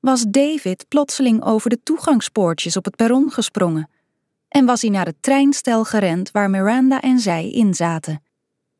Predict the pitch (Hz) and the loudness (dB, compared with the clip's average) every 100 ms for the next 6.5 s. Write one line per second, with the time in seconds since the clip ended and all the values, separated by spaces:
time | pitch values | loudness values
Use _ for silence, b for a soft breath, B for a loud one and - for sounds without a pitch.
0 | _ _ _ _ _ - 175 165 160 160 | _ _ _ _ _ -4 -2 0 0 -4
1 | - 202 240 247 - 247 226 175 156 175 | -2 0 2 0 -2 -4 -2 -2 -2 -6
2 | _ _ _ - 196 175 170 180 202 233 | _ _ _ -4 -2 0 0 0 0 0
3 | 220 185 170 - 202 220 220 196 240 - | -2 -4 -4 -2 0 2 2 0 -4 -12
4 | _ _ _ _ - 175 156 160 160 - | _ _ _ _ -6 -4 -2 -2 -2 -2
5 | - 185 175 185 196 175 - 180 180 165 | -2 -2 0 -4 -4 -10 -8 -4 -4 -4
6 | 170 208 202 214 - | -2 0 -2 -4 -10